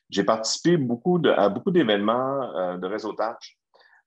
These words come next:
euh, participé à des rencontres, tu sais, comme, euh, Numérique zéro deux, euh, l'Expo Techno d'aujourd'hui, puis d'autres événements un peu de cette nature-là. Puis c'est un peu comme ça que j'ai été mis en contact avec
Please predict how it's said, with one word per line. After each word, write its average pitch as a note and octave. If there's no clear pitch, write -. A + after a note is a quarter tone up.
euh, F2
participé F2+
à A2+
des G#2+
rencontres, G2+
tu G#2+
sais, -
comme, F2+
euh, F2
Numérique G2+
zéro F#2+
deux, B2+
euh, F2+
l'Expo F#2
Techno C3
d'aujourd'hui, A2
puis G#2
d'autres E3
événements C#3
un C3+
peu C#3+
de -
cette G2+
nature-là. G#2
Puis -
c'est C3
un A2+
peu D#3+
comme D3+
ça E3+
que D#3
j'ai C3
été A2+
mis A2+
en A#2
contact A#2
avec G#2+